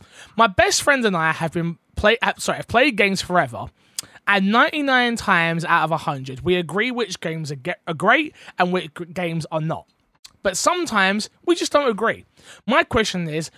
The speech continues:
what do you think is an amazing, it, w-, it, what do you think is amazing that no one else seems to enjoy?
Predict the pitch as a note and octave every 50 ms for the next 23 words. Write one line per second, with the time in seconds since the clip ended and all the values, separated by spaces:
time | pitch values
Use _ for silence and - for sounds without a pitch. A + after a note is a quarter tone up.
0 | _ _ - D#3 E3 F#3+ A#3+ - - B3+ A#3+ C#4+ D#4 D4 D4 - - F#3+ F3 E3+
1 | E3+ D#3+ - _ _ G3 F3 D#3 E3 D#3+ D#3+ D3+ D#3 D#3+ E3+ F3 F#3 G3+ G#3 G#3
2 | F#3 E3+ G#3+ A3 A3 A3+ - _ _ - G#3+ G3 G3+ A3 G3+ G3 G3+ - G#3+ F#3
3 | - F#3 G#3+ C#4 C4 D4+ D#4+ - - A#3 G#3 F#3+ E3+ D#3 D#3 D#3 D#3+ F3+ G3+ G3
4 | F#3+ F3 C#3 C3+ B2 A#2 D3 D#3 - _ _ - - _ - F#3+ E3+ D#3 F3 F3+
5 | F#3+ G#3 A3 A3 A3+ A3 G#3 G3 F#3 F3+ F3 - - - E3+ E3 D3+ - - E3
6 | D#3 D3 D3 D3+ C3+ D3+ E3+ C3+ G2 F2+ -